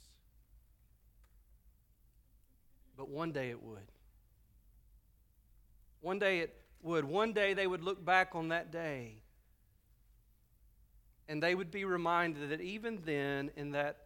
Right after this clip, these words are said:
most scary and dark and lonely moment, especially then, God was in control. Just like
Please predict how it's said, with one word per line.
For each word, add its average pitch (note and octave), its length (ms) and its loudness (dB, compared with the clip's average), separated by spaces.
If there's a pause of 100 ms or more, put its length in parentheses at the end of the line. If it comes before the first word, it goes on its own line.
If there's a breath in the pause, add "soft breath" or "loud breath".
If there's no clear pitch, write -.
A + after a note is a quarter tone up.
most C#3+ 320 -8
scary G3 680 -4 (240)
and C3+ 200 -8
dark G3 580 -4 (840)
and C3 260 -6
lonely G3 340 -4
moment, B2 460 -8 (1800)
especially F#3+ 680 -2
then, A2+ 520 -8 (1200)
God C3+ 260 0
was A#2 140 -8
in A#2+ 120 -8
control. G2+ 500 -16 (1700)
Just E3+ 180 -6
like F3+ 180 2